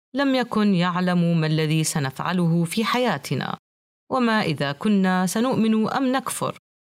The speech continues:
فهل كنا سنقتنع إذن بأنه إله كامل الصفات ويستحق أن يعبد؟ إذن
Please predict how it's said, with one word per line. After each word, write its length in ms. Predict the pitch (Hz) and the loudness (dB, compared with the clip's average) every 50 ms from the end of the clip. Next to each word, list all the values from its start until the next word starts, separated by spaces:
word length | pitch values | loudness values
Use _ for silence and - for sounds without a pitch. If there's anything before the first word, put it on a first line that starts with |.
| _ _ _ _ _ _ _ _ - | _ _ _ _ _ _ _ _ -4
فهل 280 | 285 302 311 294 254 214 | -2 0 0 0 -2 -2
كنا 400 | - 240 247 233 196 170 160 151 | -2 0 0 2 2 2 0 0
سنقتنع 640 | - - 226 233 220 226 - - 254 233 185 147 | -2 -2 -2 -2 -4 -4 -4 -2 -2 -2 0 -2
إذن 380 | - - 208 170 165 147 139 - - - _ _ _ _ _ _ - 185 | 0 -2 -2 -2 -2 -2 -4 -4 -8 -10 _ _ _ _ _ _ -4 -2
بأنه 540 | - - - 269 254 240 226 208 220 220 196 | -2 0 0 0 0 2 2 2 2 2 0
إله 600 | - 156 147 160 185 196 185 170 185 180 175 165 | 0 0 0 0 0 0 2 2 2 2 2 0
كامل 420 | - - 240 247 233 185 147 135 | 0 0 0 0 2 2 0 0
الصفات 560 | 147 - - - 165 - - 190 175 143 131 - - _ _ _ _ _ - 277 | -2 -2 -2 -4 -4 -2 -2 -2 -2 -4 -4 -8 -14 _ _ _ _ _ -4 -2
ويستحق 600 | 277 277 269 269 - 254 - 262 262 - - - | 0 0 0 0 -2 -2 -2 -2 -2 -2 -2 -2
أن 200 | - 208 208 208 | 0 2 2 2
يعبد؟ 500 | 208 185 185 185 196 196 196 180 175 - - _ _ _ _ _ _ _ _ - | 2 2 2 2 2 2 0 0 -2 -4 -8 _ _ _ _ _ _ _ _ -6
إذن 380 | 247 233 233 254 247 247 240 | -4 -2 0 0 0 0 0